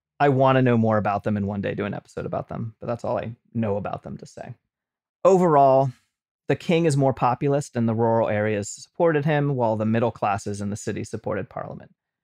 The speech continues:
The king loses, he gets thrown in jail. So that's Civil War one, but that's not enough civil wars for them. So in eighteen forty-eight, the king from captivity,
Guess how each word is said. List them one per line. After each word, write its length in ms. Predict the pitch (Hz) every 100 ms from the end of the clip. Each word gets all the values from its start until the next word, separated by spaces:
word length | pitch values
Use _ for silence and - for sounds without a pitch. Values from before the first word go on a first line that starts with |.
| _
The 60 | 120
king 260 | 120 113
loses, 540 | 143 190 180 170 160 - _
he 100 | 143
gets 180 | 131 -
thrown 260 | 135 123 110
in 100 | 101
jail. 260 | - - - _ _ _ _ _ _ _
So 80 | 117
that's 160 | 113
Civil 280 | - 139 127
War 220 | 113 110
one, 500 | 104 101 113 101 113 117 _ _ _ _ _ -
but 180 | 87
that's 160 | 113 110
not 160 | 117 110
enough 200 | 104 -
civil 280 | - 101 98
wars 300 | 104 107 -
for 180 | -
them. 220 | - - 123 _ _ _ _ _ _ _
So 420 | - 135 113 104 104 _ _ _ _
in 80 | 135
eighteen 240 | 120 123 117
forty-eight, 540 | 113 104 120 190 - -
the 100 | -
king 300 | - 123 120
from 180 | 120
captivity, 640 | 107 104 - 165 160 160 147